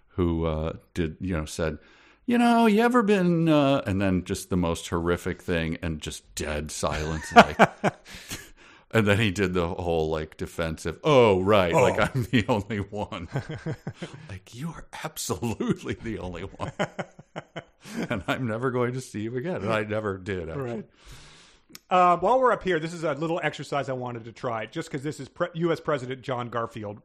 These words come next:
Speaker 2: reading a, uh, a monologue of, you know, absolute gibberish, but also insanity, such as those pipe dreams of crushing force.
Speaker 1: Mm-hmm.
Speaker 2: I just wanted to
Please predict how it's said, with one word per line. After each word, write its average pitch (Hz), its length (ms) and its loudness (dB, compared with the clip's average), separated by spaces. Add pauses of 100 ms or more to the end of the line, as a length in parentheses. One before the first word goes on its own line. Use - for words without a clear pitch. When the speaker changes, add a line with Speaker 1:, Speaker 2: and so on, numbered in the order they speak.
Speaker 2:
reading 123 320 -8
a, 110 320 -8
uh, 147 340 -4
a 220 40 -4
monologue 165 480 0
of, 117 160 -10
you 156 80 -6
know, 107 140 -8
absolute 127 460 -2
gibberish, 110 420 -4
but 123 120 -6
also 110 280 -6
insanity, 104 540 -10
such 104 180 -10
as 98 100 -10
those 107 140 -12
pipe 110 240 -12
dreams 104 280 -16
of 92 120 -20
crushing 110 320 -12
force. 104 380 -14 (600)
Speaker 1:
Mm-hmm. 80 280 -2 (260)
Speaker 2:
I 156 140 2
just 190 120 -2
wanted 156 320 -2
to 135 300 -6